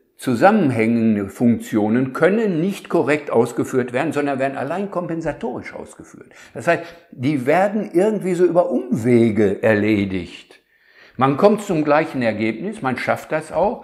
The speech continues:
man hat aber hin und wieder schon das Gefühl, so richtig klappt's nicht, weil ich verschluck mich oft oder ich beiß mir schon mal häufig auf die Zunge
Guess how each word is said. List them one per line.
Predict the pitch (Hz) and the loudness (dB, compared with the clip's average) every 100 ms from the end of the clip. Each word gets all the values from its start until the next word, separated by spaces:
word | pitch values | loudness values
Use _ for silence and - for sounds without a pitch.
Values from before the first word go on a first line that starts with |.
| - | -6
man | 147 147 | -4 -2
hat | 196 - | -4 -2
aber | 156 | 2
hin | 139 180 | 2 2
und | 208 151 | 0 -2
wieder | 190 185 | 2 2
schon | 156 - 240 | 0 -4 0
das | 156 - | 0 -2
Gefühl, | - 139 | -4 -4
so | 113 110 | -2 -2
richtig | 160 180 - | -2 -6 -6
klappt's | 165 180 - 160 | -4 -4 -6 -8
nicht, | 220 220 | -8 -4
weil | 156 127 | -4 -4
ich | 92 | -6
verschluck | 92 - 165 | -8 -6 -6
mich | 143 135 | -6 -6
oft | 139 131 | -6 -4
oder | 98 101 | -4 -4
ich | 98 | 0
beiß | 147 151 | -2 -2
mir | 127 | -10
schon | 95 120 | -6 -4
mal | 113 | -2
häufig | 113 - 101 | -2 -4 -8
auf | 98 | -8
die | 101 | -12
Zunge | - 127 135 | -12 -8 -6